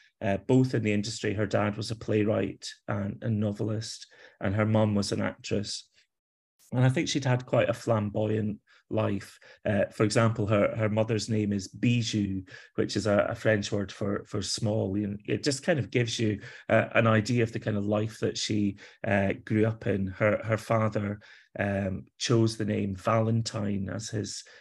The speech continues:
pen name, uh, so his books are published under that name. So, you know, it's a quite a flamboyant existence, I, I think, that she had, but not a happy childhood at all. Um, her, her parents were both quite self-centered and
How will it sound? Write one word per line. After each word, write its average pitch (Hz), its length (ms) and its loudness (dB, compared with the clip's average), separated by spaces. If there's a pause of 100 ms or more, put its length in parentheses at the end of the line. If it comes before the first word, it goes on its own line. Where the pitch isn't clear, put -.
pen 107 280 0
name, 101 340 -2 (260)
uh, 101 160 0
so 104 160 -2
his 104 100 -2
books 107 300 -4
are 104 100 -2
published 107 400 -4
under 101 220 -2
that 104 260 -2
name. 101 200 -4
So, 113 260 2 (180)
you 180 80 2
know, 139 60 8
it's 117 120 4
a 135 40 -6
quite 190 220 6
a - 20 4
flamboyant 113 800 2
existence, 101 580 -2
I, 104 220 2
I - 80 -6
think, 110 300 -6
that - 160 -6
she - 80 -4
had, 104 400 -2 (260)
but - 140 -2
not 170 180 0
a 139 60 0
happy 123 560 0 (180)
childhood 127 580 -4
at 104 160 -10
all. 107 340 -4 (680)
Um, 104 380 -2 (240)
her, 117 200 6
her 117 140 2
parents 113 560 0
were 110 80 -2
both 104 400 -4
quite 104 360 -4
self-centered 107 880 -4
and 98 220 -6